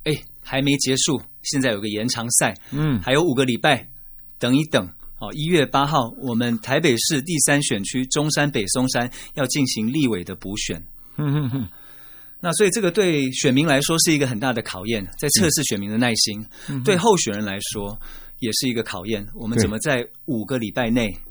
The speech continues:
Speaker 1: 哦，接触到三十多万人。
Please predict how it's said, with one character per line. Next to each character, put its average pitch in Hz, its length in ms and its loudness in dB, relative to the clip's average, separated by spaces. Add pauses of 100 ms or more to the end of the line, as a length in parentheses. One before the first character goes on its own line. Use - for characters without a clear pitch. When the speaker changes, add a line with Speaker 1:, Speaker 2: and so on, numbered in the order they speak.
(560)
Speaker 1:
哦， 98 200 -16
接 143 200 2
触 143 180 -4
到 120 220 -2 (120)
三 151 220 0
十 117 140 -4
多 110 180 -2
万 104 180 -4
人。 85 240 -10